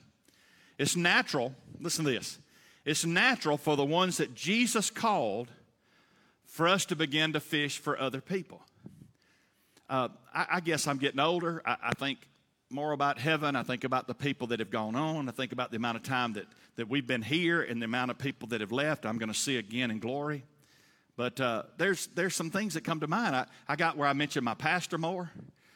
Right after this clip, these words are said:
men-, mentors more, the things they said have more value as you walk through things.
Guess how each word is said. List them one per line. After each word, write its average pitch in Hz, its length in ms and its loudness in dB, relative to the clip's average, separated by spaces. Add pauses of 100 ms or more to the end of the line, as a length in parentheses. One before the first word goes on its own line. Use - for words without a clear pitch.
(220)
men-, 147 220 0 (240)
mentors 170 600 2
more, 165 260 6
the 131 80 2
things 160 280 0
they 139 100 4
said 160 440 4
have 139 220 0
more 131 160 -2
value 160 460 4
as 127 100 -2
you 123 80 0
walk 127 240 0
through 147 160 -2
things. 143 480 -6